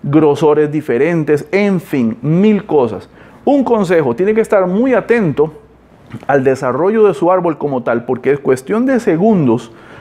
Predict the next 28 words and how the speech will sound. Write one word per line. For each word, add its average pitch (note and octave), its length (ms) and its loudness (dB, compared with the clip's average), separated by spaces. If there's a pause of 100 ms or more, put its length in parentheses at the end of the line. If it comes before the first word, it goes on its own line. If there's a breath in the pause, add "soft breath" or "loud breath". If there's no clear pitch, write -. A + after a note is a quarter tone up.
(120)
se D#3 180 0
le D#3 80 2
engruesa F3+ 460 0
más D3+ 280 -2
una G#3 240 0
rama A3 520 -2
que D3 100 0
la C#3 140 2
otra. B2 320 0
Y B2 100 -2
este C#3 160 -4
es F3 80 -4
un F#3 100 -2
detalle F3 380 0
que C3 80 -6
yo A2+ 140 0
tengo C#3 180 -2
acá. E3+ 240 -4 (300 loud breath)
Si C3+ 100 -6
usted F#3 240 0
ve, G3+ 200 2
esta D3+ 260 0
rama G#3 320 0
secundaria G#3+ 760 0 (800 loud breath)
está D3+ 260 -2
mucho F3 260 0
más F#3 220 0
gruesa F3 400 0